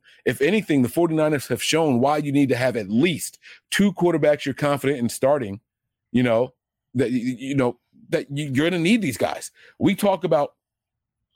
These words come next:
all of the running back injuries over the years and every season, how many running backs we go through.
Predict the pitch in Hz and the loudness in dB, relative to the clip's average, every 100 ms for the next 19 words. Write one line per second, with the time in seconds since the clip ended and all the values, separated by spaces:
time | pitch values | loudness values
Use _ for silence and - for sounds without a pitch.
0 | - 156 190 175 147 160 180 156 143 135 | -2 0 0 -2 0 0 0 0 0 0
1 | 123 127 120 127 123 123 120 120 107 127 | 0 2 2 0 0 2 2 2 2 0
2 | 156 135 165 147 117 139 139 123 165 135 | 0 0 0 0 0 0 2 2 2 0
3 | 117 123 110 117 110 110 101 | -2 -2 -2 -2 0 0 0